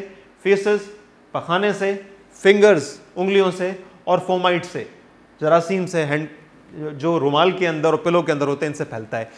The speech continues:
ये फ़ाइव एफ़ ऐसे फैक्टर्स हैं जिनके ज़रिए ये जरासीम, क्लैमाइडिया एक इंसान से दूसरे इंसान में मुंतकिल होता है,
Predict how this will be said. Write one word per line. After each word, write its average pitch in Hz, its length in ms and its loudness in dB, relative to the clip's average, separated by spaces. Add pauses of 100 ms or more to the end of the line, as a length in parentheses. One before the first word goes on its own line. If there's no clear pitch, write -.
(160)
ये 175 80 2
फ़ाइव 196 420 4 (300)
एफ़ 220 240 4 (120)
ऐसे 214 280 2
फैक्टर्स 196 460 0
हैं 202 160 0 (320)
जिनके 185 280 0
ज़रिए 175 380 2
ये 180 160 0
जरासीम, 160 520 4
क्लैमाइडिया 160 640 2 (400)
एक 294 280 2
इंसान 180 460 2
से 196 220 0 (340)
दूसरे 208 440 0
इंसान 185 360 0
में 170 80 -4
मुंतकिल 147 380 -2
होता 147 260 2
है, 196 160 0